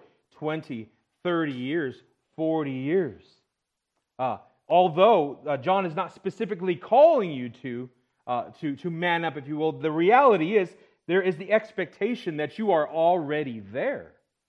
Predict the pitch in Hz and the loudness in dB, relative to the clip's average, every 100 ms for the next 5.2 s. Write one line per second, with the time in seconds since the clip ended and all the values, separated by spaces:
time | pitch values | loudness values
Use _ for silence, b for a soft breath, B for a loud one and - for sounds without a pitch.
0 | _ _ _ _ _ _ _ _ _ _ | _ _ _ _ _ _ _ _ _ _
1 | _ _ - 170 160 143 120 190 262 - | _ _ -6 -4 -2 -4 0 2 2 -2
2 | 202 165 170 160 151 - 196 240 226 156 | -8 -6 -6 -2 -2 -2 2 6 6 4
3 | 147 160 170 160 - 226 - - 160 143 | 0 -2 -4 -10 -2 -4 -4 -8 -6 -4
4 | 180 233 160 151 156 170 165 185 214 170 | -2 2 0 -2 -6 -6 -4 -2 0 0
5 | 147 135 | 0 -4